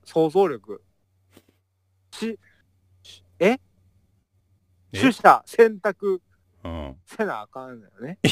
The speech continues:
Speaker 2: いや、してない結果、二つ残ってんじゃん。
Speaker 1: してるから、あ、
Speaker 2: シュシュやん。
Speaker 1: 柔軟な
Speaker 2: シュシュやん。<laughs> も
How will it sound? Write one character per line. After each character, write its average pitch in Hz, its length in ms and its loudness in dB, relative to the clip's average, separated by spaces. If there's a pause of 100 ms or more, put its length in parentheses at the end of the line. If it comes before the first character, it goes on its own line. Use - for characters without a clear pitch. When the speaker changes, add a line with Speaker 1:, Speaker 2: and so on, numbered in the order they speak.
Speaker 2:
い - 40 8
や、 135 120 4
し - 100 -4
て 202 160 4
な 214 140 4
い 170 80 0
結 - 140 -2
果、 107 100 2
二 131 200 0
つ 127 120 -8
残 120 160 -2
っ 120 40 -4
て - 120 -8
ん 73 60 -10
じ 71 80 -14
ゃ 69 40 -14
ん。 - 20 -16 (1200)
Speaker 1:
し - 140 -12
て 311 140 6
る 349 120 4
か 277 160 4
ら、 294 300 4 (1080)
あ、 190 180 -2 (100)
Speaker 2:
シ 170 140 6
ュ 254 40 8
シ - 160 6
ュ 160 60 8
や 107 80 4
ん。 - 20 -2
Speaker 1:
柔 - 0 -
軟 254 220 -4
な 277 80 -2
Speaker 2:
シ 269 120 4
ュ 269 40 4
シ - 180 0
ュ 143 80 4
や 76 140 -2
ん。 - 100 -14
<laughs> - 0 -
も - 0 -